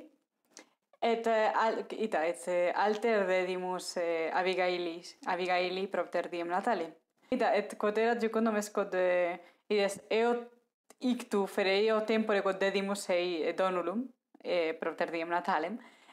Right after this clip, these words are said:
eh, aderant etiam alicubi erant magistri quoque."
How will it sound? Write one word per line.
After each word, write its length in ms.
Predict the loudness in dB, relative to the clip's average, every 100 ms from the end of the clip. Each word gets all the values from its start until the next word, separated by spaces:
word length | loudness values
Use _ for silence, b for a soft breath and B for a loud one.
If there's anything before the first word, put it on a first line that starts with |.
| B
eh, 200 | 0 2
aderant 400 | 4 2 2 2 0
etiam 400 | 0 0 0 0
alicubi 600 | 2 0 0 -2 0 -2
erant 300 | -2 -4 -2
magistri 560 | 0 0 -2 -4 -6
quoque." 380 | 0 -2 -2 -6